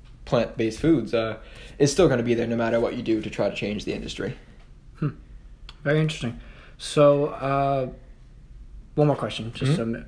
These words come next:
Speaker 1: Okay.
Speaker 2: quick short answer.
Speaker 1: Yep.
Speaker 2: So, um, uh,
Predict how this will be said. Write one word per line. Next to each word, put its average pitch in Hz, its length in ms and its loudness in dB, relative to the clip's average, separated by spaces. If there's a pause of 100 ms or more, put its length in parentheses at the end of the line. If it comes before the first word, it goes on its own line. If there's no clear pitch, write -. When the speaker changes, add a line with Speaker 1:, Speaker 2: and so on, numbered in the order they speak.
Speaker 1:
Okay. 113 160 2
Speaker 2:
quick 135 140 2
short 123 180 0
answer. 113 260 -4
Speaker 1:
Yep. - 120 4
Speaker 2:
So, 123 240 2
um, 120 340 0 (1000)
uh, 113 480 -2